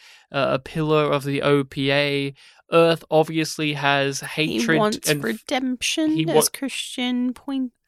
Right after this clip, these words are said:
Speaker 2: out.
Speaker 1: Well, that's, yeah, yeah. He's seeking redemption, if that's true at all.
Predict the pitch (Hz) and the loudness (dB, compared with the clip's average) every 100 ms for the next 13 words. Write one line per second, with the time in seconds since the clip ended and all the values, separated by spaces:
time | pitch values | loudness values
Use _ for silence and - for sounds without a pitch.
0 | - 277 349 _ 139 135 135 165 160 127 | -6 -4 -6 _ -2 2 2 2 0 0
1 | 131 135 131 - - - 156 147 - - | -2 -2 -2 -6 -20 -4 -2 -2 -4 -4
2 | 175 165 - 147 139 143 139 143 135 139 | -4 -4 -2 -2 0 2 2 0 -2 -2
3 | 131 131 139 127 - - 170 170 165 170 | -4 -4 -2 -2 -4 -6 0 6 8 8
4 | 156 143 156 160 175 196 | 6 6 6 8 6 0